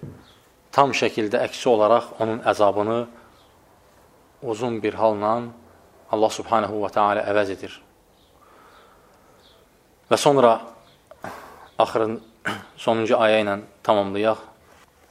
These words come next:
Allah Subhanahu wa Ta'ala Tur surəsinin on altıncı ayəsində buyurur ki, "İslauha fasbiru əv la tasbiru səvaun aleykum, innəmə tujzəvnə mə kuntum ta'malun."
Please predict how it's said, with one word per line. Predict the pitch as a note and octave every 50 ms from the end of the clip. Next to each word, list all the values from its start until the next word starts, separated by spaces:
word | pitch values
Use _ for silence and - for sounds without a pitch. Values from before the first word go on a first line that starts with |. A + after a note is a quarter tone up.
| _ -
Allah | A2 A2+ A2+
Subhanahu | - A#2 G2+ - A#2+ A2+ G#2+ A2 A2+
wa | G#2+ G2
Ta'ala | - A#2 A#2 A2+ A2 G#2 G2+ G#2
Tur | - - A#2+
surəsinin | A2 - - G#2+ G2+ G2 - - G#2+ G#2
on | A2 G#2
altıncı | G#2 G2+ - - A2 G#2 A2+
ayəsində | G#2+ G#2 G2+ - - - G#2 G2
buyurur | G2+ G#2 G#2 G#2+ G#2
ki, | - - A2 G#2 - - - - - - - - - - _ _ _ _ _ _ _
"İslauha | - B2 - - - B2 A#2+ A#2+ A#2 G2+ A2+ A#2 A2 -
fasbiru | - B2 A2+ - - A#2+ A#2+ B2+ B2+ B2+ A#2+ A#2 A#2+ -
əv | A#2 A2 G#2+
la | A2 A2 G#2
tasbiru | - A#2 - - - A#2 A#2+ B2 B2 A#2+ A2+ G2+
səvaun | - A#2 A2 A2 A2+ G#2+ G#2+ G#2+ A2 G#2+
aleykum, | G#2 G#2 G#2 G#2+ A2+ A#2+ A2+ A#2 - - G#2 G2+ G2 G2+ - _ - _ _ _ _ _ _ _ _ _ _ _ _ _ _ _ _ _ -
innəmə | B2 A#2+ A#2 A#2 A2 G#2+ A2 A2 G#2+ G#2
tujzəvnə | - A2+ G#2 G#2 G2 C#3 D#3 D#3+ C#3 A#2+ A2
mə | A2 A2 G#2 G#2
kuntum | - B2+ A#2 G#2+ - A2+ G2+
ta'malun." | - - G#2 G2+ G2+ G2+ G2+ G#2 A2 A2 G#2 G2+ G2+